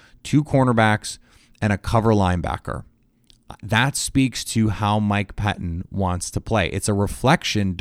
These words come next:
a direct reflection of how he did play in twenty eighteen. So any, any discussion about, "Oh, well, if he had, you know, another linebacker who could have played, he would have played him more." No. No.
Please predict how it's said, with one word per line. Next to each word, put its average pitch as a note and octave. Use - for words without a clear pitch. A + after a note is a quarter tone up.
a A#2+
direct B2
reflection -
of F#2+
how G2
he G#2
did D3
play -
in B2
twenty A2
eighteen. F2+
So G#2
any, C#3
any C#3
discussion A#2
about, G2
"Oh, B2
well, A2
if G2+
he A2
had, A#2+
you G#2+
know, G2
another A#2
linebacker G#2+
who G#2+
could G2
have F2
played, B2
he A#2
would G#2+
have G#2
played C3
him A2+
more." F#2
No. F2
No. -